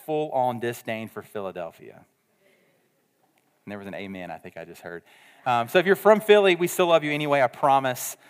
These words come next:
We're praying for you and whatnot. So, but, but back in nineteen forty-three, man, it happened. The improbable happened. The impossible happened.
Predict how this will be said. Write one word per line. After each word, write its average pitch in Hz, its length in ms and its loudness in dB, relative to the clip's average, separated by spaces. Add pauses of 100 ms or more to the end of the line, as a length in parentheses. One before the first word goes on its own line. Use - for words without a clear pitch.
(180)
We're 135 80 -6
praying 143 320 0
for 139 140 -6
you 123 420 -4 (160)
and 104 380 -8
whatnot. 101 480 -4
So, 120 400 -2 (560)
but, 156 200 -4 (160)
but 160 160 -2
back 208 200 6
in 226 80 0
nineteen 202 300 0
forty-three, 185 600 0
man, 139 400 -4 (640)
it 135 120 -6
happened. 131 480 -4 (120)
The 143 140 -4
improbable 151 720 2
happened. 143 500 -2
The 131 60 -6
impossible 127 720 -4
happened. 101 520 -4